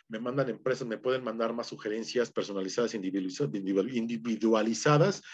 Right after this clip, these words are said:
en motores de búsqueda de empresas, de negocios, de etcétera, etcétera. Google no lo va a hacer o otras herramientas nos va a mandarle esta, ese tipo de, de, de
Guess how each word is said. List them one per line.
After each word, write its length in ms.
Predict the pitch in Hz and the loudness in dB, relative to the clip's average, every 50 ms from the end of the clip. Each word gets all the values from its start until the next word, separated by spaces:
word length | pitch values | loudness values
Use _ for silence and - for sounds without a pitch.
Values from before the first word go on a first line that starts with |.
| - - - - _ - | -18 -20 -20 -18 _ -4
en 140 | 113 110 117 | -2 -2 0
motores 400 | 113 110 117 117 - 139 135 120 | 0 0 0 2 4 4 6 6
de 60 | 117 | 4
búsqueda 360 | 110 113 113 - - 117 107 | 2 0 -2 -2 0 0 2
de 60 | 104 101 | 2 2
empresas, 460 | 95 - - 113 120 117 110 107 101 | 0 -2 -2 -2 -2 -2 -2 -4 -4
de 100 | 98 90 | -4 -4
negocios, 680 | 92 95 95 107 117 117 110 - 120 113 110 101 98 | -4 -2 0 2 2 0 0 0 0 0 0 0 0
de 160 | 95 90 80 - - - - - - | -2 -4 -4 -6 -12 -20 -20 -8 -2
etcétera, 400 | 113 107 - - - - 117 110 | -2 0 2 2 2 4 4 4
etcétera. 300 | 104 - - - 104 104 | 4 4 0 0 2 2
Google 260 | 104 127 135 139 135 | 2 2 4 4 4
no 60 | 120 110 | 4 4
lo 100 | 110 107 | 4 4
va 80 | 113 | 2
a 40 | 110 | 2
hacer 200 | - - 123 117 | 2 4 4 6
o 80 | 107 104 | 6 4
otras 260 | 107 107 117 101 - | 2 0 -2 -6 -6
herramientas 440 | 101 101 101 101 110 107 107 113 107 | -6 -6 -6 -6 -6 -2 -2 -2 -2
nos 120 | 95 87 | -2 -2
va 120 | - 120 | 0 0
a 40 | 139 | 2
mandarle 360 | 143 113 101 101 104 104 104 | 2 0 0 0 -2 -2 -2
esta, 280 | 104 - - 110 98 95 - - - - - - - | -4 -6 -6 -6 -6 -6 -8 -16 -20 -20 -20 -12 -6
ese 180 | - 90 120 113 | -4 -2 -2 -2
tipo 260 | 117 117 - 117 113 | -2 0 4 4 6
de, 220 | 110 101 92 - - - - - - - - | 6 6 4 2 -2 -14 -20 -20 -20 -10 -4
de, 220 | 104 101 101 - | -2 -2 -2 -2
de 280 | - 104 117 117 - | -4 -10 -10 -10 -10